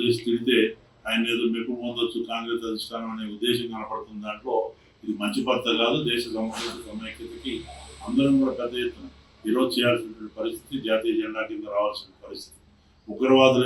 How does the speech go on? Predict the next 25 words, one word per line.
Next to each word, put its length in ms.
యొక్క 180
వ్యవహారంలో 520
ఉగ్రవాదానికి 680
మతం, 260
కులం, 340
అన్ని 180
రకాలుగా 400
ఏ 40
రకంగా 400
చూడకుండా, 440
రాజకీయ 420
నేపథ్యం 460
చూడకుండా 360
దాన్ని 260
తుదిముట్టాల్సినటువంటి 1040
సమయం. 260
ఆ 20
దిశలో 360
చేసినటువంటి 540
వ్యాఖ్యలు, 400
పీఓకే 360
అంశం 320
కానీ, 160
ఉగ్రవాదాన్ని 580
తుదముట్టించే 560